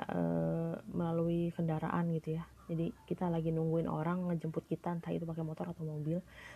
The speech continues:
Sedangkan di pinggir jalan kita melihat banyak sekali motor, mobil, dan kendaraan-kendaraan lainnya. Maka dengan ekspresi mata terlindung, kita akan berusaha,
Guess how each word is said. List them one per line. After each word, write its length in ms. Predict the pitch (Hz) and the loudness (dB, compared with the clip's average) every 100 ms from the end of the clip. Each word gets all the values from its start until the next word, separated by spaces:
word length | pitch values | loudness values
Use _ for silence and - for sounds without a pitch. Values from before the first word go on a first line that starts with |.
| - | 2
Sedangkan 320 | 180 160 202 | 6 8 8
di 40 | 214 | 6
pinggir 200 | 190 175 | 6 4
jalan 240 | 165 170 | 4 4
kita 160 | 208 208 | 4 2
melihat 280 | 196 180 190 | 2 4 4
banyak 520 | 170 - - - 262 254 | 2 2 0 0 0 0
sekali 320 | 220 170 175 | -2 2 4
motor, 480 | 202 175 165 196 196 | 6 4 4 4 6
mobil, 320 | 165 165 190 | 4 4 4
dan 40 | 170 | 4
kendaraan-kendaraan 640 | 165 156 156 156 151 143 | 4 4 0 -2 -2 -2
lainnya. 360 | 143 139 139 139 - - - - - - - | -4 -4 -6 -8 -12 -20 -20 -20 -20 -18 -6
Maka 320 | 160 - 262 - | -2 8 8 8
dengan 480 | 214 202 202 196 | 6 6 4 4
ekspresi 680 | 202 - - 247 277 - 359 | 2 -2 2 6 6 6 6
mata 400 | 262 214 214 196 196 | 8 6 4 0 2
terlindung, 560 | 190 190 320 233 285 | 2 8 12 12 12
kita 240 | 277 262 330 | 8 8 8
akan 240 | 349 320 | 6 6
berusaha, 560 | 277 269 240 220 302 | 6 6 2 2 0